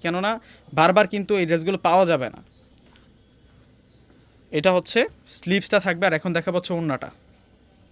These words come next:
ওড়নাটা ভীষণ সুন্দর থাকবে। ওয়াও,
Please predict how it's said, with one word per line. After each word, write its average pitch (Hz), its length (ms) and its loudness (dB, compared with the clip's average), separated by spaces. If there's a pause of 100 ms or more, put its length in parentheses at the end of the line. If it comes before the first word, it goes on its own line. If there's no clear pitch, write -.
(640)
ওড়নাটা 165 260 -2 (100)
ভীষণ 202 320 0 (100)
সুন্দর 160 300 -4
থাকবে। 120 240 -10 (1200)
ওয়াও, 131 460 -4